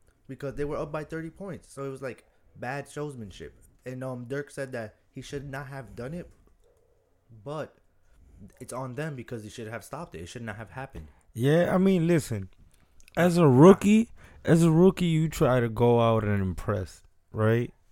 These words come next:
Speaker 2: As a rookie,
Speaker 1: Yo, he's averaging seven minutes, right?
Speaker 2: Yeah.
Speaker 1: Four points, shooting ninety percent.
Speaker 2: Look at that. That's great.
Speaker 1: I mean,
Speaker 2: That's
Speaker 1: um,
Speaker 2: great. You have to impress. You have to dunk on, even if you get shit for it. Guess what?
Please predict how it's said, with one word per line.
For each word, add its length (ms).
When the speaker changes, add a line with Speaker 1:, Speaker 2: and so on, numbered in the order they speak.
Speaker 2:
As 180
a 60
rookie, 480
Speaker 1:
Yo, 180
he's 140
averaging 400
seven 380
minutes, 340
right? 240
Speaker 2:
Yeah. 240
Speaker 1:
Four 160
points, 420
shooting 320
ninety 240
percent. 400
Speaker 2:
Look 340
at 120
that. 140
That's 200
great. 420
Speaker 1:
I 60
mean, 40
Speaker 2:
That's 180
Speaker 1:
um, 40
Speaker 2:
great. 320
You 160
have 340
to 100
impress. 640
You 140
have 260
to 80
dunk 420
on, 180
even 240
if 120
you 120
get 160
shit 240
for 260
it. 120
Guess 260
what? 240